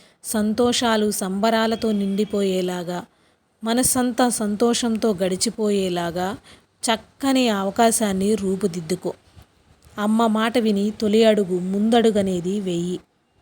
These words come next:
నువ్వు ఎంత మంచిగా ఉంటే నీ జీవితం అంత చక్కగా సాగిపోతుంది. కాబట్టి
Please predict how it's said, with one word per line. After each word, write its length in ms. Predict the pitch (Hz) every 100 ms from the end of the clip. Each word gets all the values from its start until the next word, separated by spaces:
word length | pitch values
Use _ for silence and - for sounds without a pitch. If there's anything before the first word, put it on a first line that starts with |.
| _ _ -
నువ్వు 160 | 226 226
ఎంత 380 | 208 214 214
మంచిగా 580 | 233 202 202 208 233 240
ఉంటే 520 | 220 196 185 202 180
నీ 220 | 185 190 190
జీవితం 540 | 208 214 226 226 220
అంత 240 | 180 185
చక్కగా 600 | 196 - 175 - 214 202
సాగిపోతుంది. 960 | 208 - 190 190 190 180 170 175 175 185 - _ _ _ _ _ _ _
కాబట్టి 680 | 240 226 226 - 226 202 190